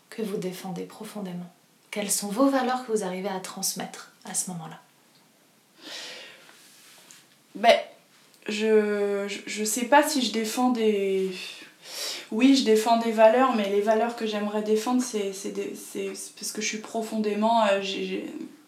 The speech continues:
Speaker 2: contre l'injustice, mais toute forme d'injustice. Et je pense que, que tout être vivant, euh, qu'il soit animal, euh, humain ou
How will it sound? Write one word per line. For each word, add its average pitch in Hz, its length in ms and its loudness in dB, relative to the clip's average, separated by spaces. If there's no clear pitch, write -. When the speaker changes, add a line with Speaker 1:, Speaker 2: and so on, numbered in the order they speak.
Speaker 2:
contre 240 340 -2
l'injustice, 214 760 0
mais 208 160 -2
toute 254 240 -6
forme 226 320 0
d'injustice. 214 800 -4
Et 202 100 -4
je 202 100 -2
pense 220 360 -4
que, 185 440 -4
que 214 100 -6
tout 214 340 -6
être 226 360 0
vivant, 214 680 0
euh, 185 140 0
qu'il 185 180 -10
soit 190 260 -4
animal, 190 760 -2
euh, 175 220 -6
humain 190 580 -2
ou 175 160 -8